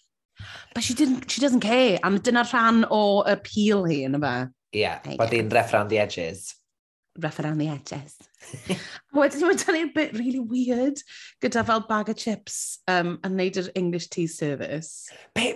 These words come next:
Speaker 2: be, be, a dydy pawb ddim yn iste ne?
Speaker 1: <laughs> Na, fi'n gwybod.
Speaker 2: So sut ma' nhw 'di fatha cynllunio hyn? Ma' nhw 'di mynd, "Okay, we'll have you, we'll have you, and we'll have you, and just, just do a little skit so we can talk about British lingo."
Speaker 1: Ie, dyna be ma' nhw 'di neud, Meilir. Na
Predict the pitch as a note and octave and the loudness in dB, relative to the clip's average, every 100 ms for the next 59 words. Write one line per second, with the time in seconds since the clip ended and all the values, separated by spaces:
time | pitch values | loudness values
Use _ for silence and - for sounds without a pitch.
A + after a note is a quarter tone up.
0 | - A3 - - - - - G#3+ A#3 A#3+ | -2 -4 -4 -10 -12 -10 -4 0 2 2
1 | - B3+ G3+ F3+ F#3 A3+ - - F#3+ F3 | 2 4 6 6 4 0 -2 0 2 2
2 | F3 G3+ - - _ - C4+ G#4 A4 - | 2 2 -2 -12 _ -2 4 6 8 6
3 | A4 G4 - - - - D4 - - - | 2 -2 0 0 0 -4 -4 -2 -2 -6
4 | - D3+ G#3+ G#3+ A3 A#3 A#3+ B3 A#3+ A#3 | -6 2 4 4 4 6 8 6 6 4
5 | - - A#3 A3 - A#3 F3 F#3 D#3+ D3+ | 2 -2 -2 -2 -2 0 4 4 4 2
6 | D#3+ F3 E3 D#3+ _ - - - _ - | 2 2 0 -4 _ -20 -20 -20 _ -12
7 | - C#3 C3+ C3+ C3 D#3 F3+ F#3+ F#3+ F3 | -6 0 0 2 2 2 2 2 2 0
8 | E3 D3+ C#3 C#3 C#3 C3+ C3 B2+ A#2+ B2 | 0 -2 -2 0 2 2 0 -2 -2 -2
9 | - - - D#3+ D#3+ D#3+ D#3 D3 - - | -6 -4 -6 -2 2 6 6 6 0 -6
10 | - D3 G#2+ - - C#3+ C#3 B2 - C3 | 0 2 0 -6 -4 -2 -2 -2 -6 -6
11 | - C3+ B2 A2+ A#2+ A2+ - - A#2 - | -2 -4 -4 -2 -2 -4 -8 -6 -6 -4
12 | A2 - A#2 A2 G2+ F2 E2+ - - - | -6 -2 -2 -2 0 0 -2 -10 -20 -20
13 | - _ _ _ C4 G#3+ D3 - _ C4 | -20 _ _ _ 2 2 0 -10 _ 2
14 | B3+ G#3 D3+ C#3 C#3+ D3+ D3+ F3 G#3+ | 4 2 2 0 -2 0 0 0 0